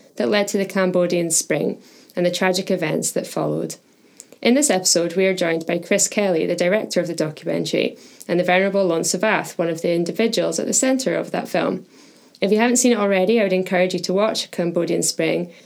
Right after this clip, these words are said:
and learn more about the challenges that are facing Cambodia as it develops. In the meantime, I hope you enjoy this conversation.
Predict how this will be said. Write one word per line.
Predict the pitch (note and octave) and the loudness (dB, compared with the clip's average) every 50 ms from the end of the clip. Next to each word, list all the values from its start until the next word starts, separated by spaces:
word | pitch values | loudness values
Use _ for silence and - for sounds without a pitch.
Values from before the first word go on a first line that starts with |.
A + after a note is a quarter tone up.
| - - _ - | -20 -18 _ -4
and | F3 F3+ | -2 0
learn | F#3 F#3+ G3+ G3+ G3+ | 2 2 4 4 4
more | F#3+ F3+ F3 E3+ F3 | 4 4 4 2 2
about | F#3 F3+ F#3 F3 | 0 0 0 0
the | - | 0
challenges | F#3 - F#3 F#3 F#3+ F#3+ F#3 F#3 F3+ | -2 0 2 2 4 4 2 0 -2
that | - - | -2 -2
are | F3 | -2
facing | - - E3 D#3+ - F3+ F3 | -2 0 0 0 0 -2 -2
Cambodia | - F3 E3+ D#3+ E3+ F3+ F#3 F3+ E3+ | -4 -4 -2 0 2 2 2 2 2
as | D#3+ D#3 | 0 -2
it | D#3+ E3+ | -2 -6
develops. | - D#3 D#3+ G3 F#3+ F3 E3 F3+ - - - - _ _ - - - - - | -6 -4 0 0 0 0 0 -2 -6 -8 -10 -12 _ _ -20 -20 -20 -10 -4
In | - F#3+ | 0 2
the | G3+ | 4
meantime, | G#3+ B3+ D4 C#4+ - F#3+ F3 E3+ F3 F3 E3+ | 4 4 4 4 2 2 2 2 2 2 2
I | F3+ | 2
hope | F3 G3 G3 - | 2 0 0 0
you | - G3 | 2 2
enjoy | F#3 F#3 F#3 - E3 E3 | 2 2 2 0 0 0
this | E3 E3+ E3 | 0 -2 -2
conversation. | - - D#3+ D#3 E3+ D#3+ - - D#3+ D#3 - - - - F3+ - | -2 -4 -4 -2 -2 -2 -2 -2 -2 -2 -2 -4 -4 -4 -6 -6